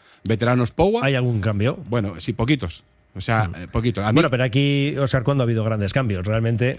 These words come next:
Speaker 2: ¿no?
Speaker 1: Bueno, pero es, es que ese es el problema que,
Speaker 2: Grandes,
Speaker 1: ese es el problema
Speaker 2: digo,
Speaker 1: que
Speaker 2: muy
Speaker 1: arrastramos
Speaker 2: grandes,
Speaker 1: los últimos
Speaker 2: vamos.
Speaker 1: seis años. Jugamos con los mismos, a lo mismo, y con entrenadores del mismo perfil. ¿Qué conseguimos? La nada absoluta.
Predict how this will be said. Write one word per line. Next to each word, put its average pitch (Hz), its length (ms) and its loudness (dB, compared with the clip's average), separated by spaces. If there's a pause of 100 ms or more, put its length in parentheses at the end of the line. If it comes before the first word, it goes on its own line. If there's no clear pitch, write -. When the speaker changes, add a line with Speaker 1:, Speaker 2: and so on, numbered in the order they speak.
Speaker 2:
¿no? 110 100 0
Speaker 1:
Bueno, 123 160 2
pero 120 100 2
es, - 120 -4
es 127 140 -4
que 180 80 0
ese 165 100 0
es 127 80 0
el 139 100 2
problema 160 280 2
que, 113 80 0
Speaker 2:
Grandes, 165 300 0
Speaker 1:
ese 170 160 0
es 208 40 4
el 185 60 2
problema 190 220 2
Speaker 2:
digo, 180 60 0
Speaker 1:
que 180 40 2
Speaker 2:
muy 180 60 4
Speaker 1:
arrastramos 180 260 2
Speaker 2:
grandes, 196 100 0
Speaker 1:
los 180 140 -4
últimos 185 220 -2
Speaker 2:
vamos. 160 100 -4
Speaker 1:
seis 139 220 -6
años. 143 260 -2
Jugamos 170 320 -2
con 165 200 2
los 160 160 -2
mismos, 214 640 -4
a 120 120 2
lo 120 80 4
mismo, 226 540 -2
y 127 80 -6
con 123 200 -2
entrenadores 127 480 0
del 151 100 0
mismo 170 280 2
perfil. 120 420 -4 (280)
¿Qué 180 140 2
conseguimos? 190 720 0 (100)
La 123 160 2
nada 190 180 2
absoluta. 117 580 -6